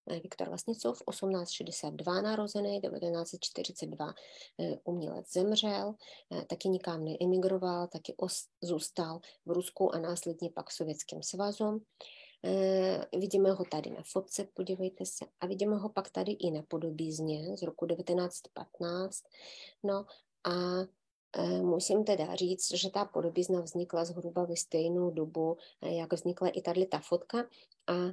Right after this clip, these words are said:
je to takový zajímavý postřeh, že on na té podobizně vypadá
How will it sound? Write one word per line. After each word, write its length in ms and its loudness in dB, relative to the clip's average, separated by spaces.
je 80 4
to 120 -4
takový 520 2
zajímavý 480 6
postřeh, 500 2
že 140 0
on 240 4
na 100 4
té 180 -4
podobizně 420 2
vypadá 420 2